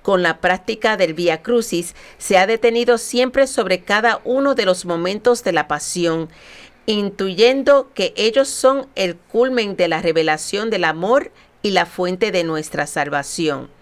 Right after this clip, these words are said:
Los misterios de dolor se rezan los martes y los viernes. Y los, eh, en esos misterios se, se dividen en la oración en el huerto, la flagelación,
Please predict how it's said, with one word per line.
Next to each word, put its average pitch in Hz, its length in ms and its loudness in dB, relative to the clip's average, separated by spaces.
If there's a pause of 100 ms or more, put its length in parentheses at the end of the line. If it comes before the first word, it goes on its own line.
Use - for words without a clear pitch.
(480)
Los 151 140 -4
misterios 160 460 -4
de 214 120 -2
dolor 220 320 0
se 202 160 -2
rezan 214 400 0
los 156 220 -6
martes 247 760 0
y 180 140 -2
los 139 260 -2
viernes. 143 760 -2 (480)
Y 175 180 0
los, 160 380 -2 (120)
eh, 160 380 2
en 170 140 -4
esos 180 220 -4
misterios 240 640 0
se, 156 580 0 (160)
se 156 340 -2
dividen 180 420 -4
en 254 200 -4 (160)
la 165 180 2
oración 185 640 -4
en 233 80 0
el 262 140 0
huerto, 185 600 0 (480)
la 170 220 0
flagelación, 185 1200 -2